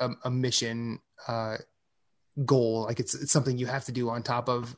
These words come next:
eliminating her. And then you have a, you have a little conversation, and she's like, and if you answer, like, if you answer a certain way, it sort of lets her know who you are.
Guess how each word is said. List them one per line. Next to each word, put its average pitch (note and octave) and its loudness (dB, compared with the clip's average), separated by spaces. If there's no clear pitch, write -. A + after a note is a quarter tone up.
eliminating A#2+ 0
her. A#2+ 2
And G#3 8
then A3+ 10
you G3 8
have A3+ 4
a, A3 12
you E3+ 4
have A3+ 2
a C#4 2
little A3+ 6
conversation, G3 2
and C#3 0
she's D#3 4
like, D3 6
and D#3+ 4
if - 2
you E3 0
answer, G#3+ 8
like, D#3+ 4
if - 0
you E3 0
answer F3 8
a C#3+ 4
certain D3 4
way, C#3+ 2
it C#3+ 0
sort C#3+ 8
of B2 4
lets C3+ 2
her C#3+ 6
know B2+ 2
who C#3+ 6
you C#3 4
are. G#3 4